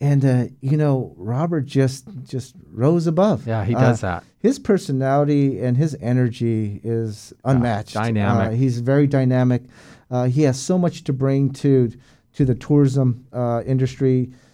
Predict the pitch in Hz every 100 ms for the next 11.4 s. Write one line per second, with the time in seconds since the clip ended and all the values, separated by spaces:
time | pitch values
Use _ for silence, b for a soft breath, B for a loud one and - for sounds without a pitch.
0 | B - 131 117 113 - - 139 139 135
1 | 143 139 131 131 123 123 127 127 127 117
2 | 113 104 107 110 92 131 139 135 131 147
3 | 147 143 147 139 135 143 135 131 131 135
4 | 131 143 139 123 120 123 127 120 120 113
5 | B B - 123 139 139 139 139 135 127
6 | 123 123 127 131 135 131 - 135 131 123
7 | - 127 123 104 - 123 120 117 131 131
8 | 127 131 123 123 120 B B B B 117
9 | 120 117 113 110 110 - 117 135 127 127
10 | 117 113 120 143 156 - B 101 90 131
11 | 127 123 135